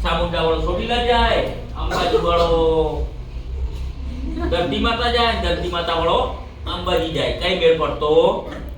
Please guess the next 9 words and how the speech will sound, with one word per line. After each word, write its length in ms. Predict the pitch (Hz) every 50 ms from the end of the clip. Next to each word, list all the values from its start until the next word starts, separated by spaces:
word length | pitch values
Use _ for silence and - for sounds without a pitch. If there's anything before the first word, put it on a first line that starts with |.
| - - - - - - - - - -
નથી. 360 | 139 151 - 160 160 - - -
બધું 260 | 147 156 175 180 180
એમને 220 | 175 175 175 175 185
એમ 100 | 185 175
દોડા 220 | 170 170 165 170
દોડ, 160 | 165 170 160
આમથી 720 | 165 160 160 165 165 170 170 160 - - - - - - -
આમ 260 | 185 214 233 233 226
જાય, 320 | 247 254 247 - - -